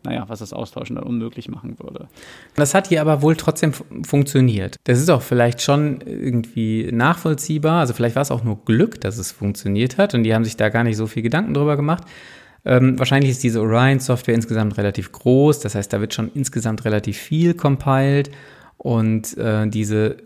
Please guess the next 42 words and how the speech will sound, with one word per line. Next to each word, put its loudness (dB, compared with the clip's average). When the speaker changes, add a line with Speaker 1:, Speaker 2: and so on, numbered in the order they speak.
Speaker 2:
Quellcode-Datei, 2
die 0
dort -2
manipuliert 0
werden 4
sollte, -2
die -2
war 0
vielleicht -4
immer, 4
äh, -6
sozusagen -10
eher -4
so -6
im, -8
was -10
weiß -8
ich, -10
letzten 0
Drittel, 2
ähm, 2
des -4
Kompilats -2
verwendet 0
worden. 0
Und -2
dann, 2
dann 0
kommt 0
das 0
vielleicht 0
hin, 2
weil 4
das -2
Austauschen -4
von -6
einer -2
Quelldatei -2
auf -6
Platte -4
ist -6
jetzt -4